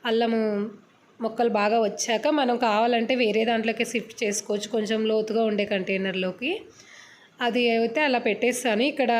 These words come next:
ఈ రైస్ బ్యాగ్లో వచ్చేసి, ఆ, దాదాపు హాఫ్కి మట్టి ఉందండి. ఇందులో వంకాయ మొక్కలు ఉన్నాయి కదా, ఇంతకుముందు కొన్ని వంకాయ మొక్కలు ఎందుకో తెలియదు సడన్గా, ఆ,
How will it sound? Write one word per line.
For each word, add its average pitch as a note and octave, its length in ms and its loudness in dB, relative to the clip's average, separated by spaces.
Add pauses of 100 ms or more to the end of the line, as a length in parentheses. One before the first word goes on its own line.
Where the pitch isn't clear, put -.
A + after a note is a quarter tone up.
(120)
ఈ A#3 180 2
రైస్ A#3 340 0
బ్యాగ్లో B3 400 0
వచ్చేసి, A#3 680 -2 (480)
ఆ, A3+ 140 0
దాదాపు A#3+ 460 2
హాఫ్కి B3 420 0
మట్టి A3+ 320 0
ఉందండి. G#3+ 440 2
ఇందులో A#3+ 760 2
వంకాయ A3+ 260 2
మొక్కలు B3+ 340 0
ఉన్నాయి A3 240 2
కదా, G#3+ 200 0
ఇంతకుముందు G3+ 460 0
కొన్ని A3 260 0
వంకాయ G#3 260 -2
మొక్కలు A3+ 380 0
ఎందుకో G#3 280 -2
తెలియదు G#3+ 320 -2
సడన్గా, A3 580 0 (640)
ఆ, G#3+ 460 -2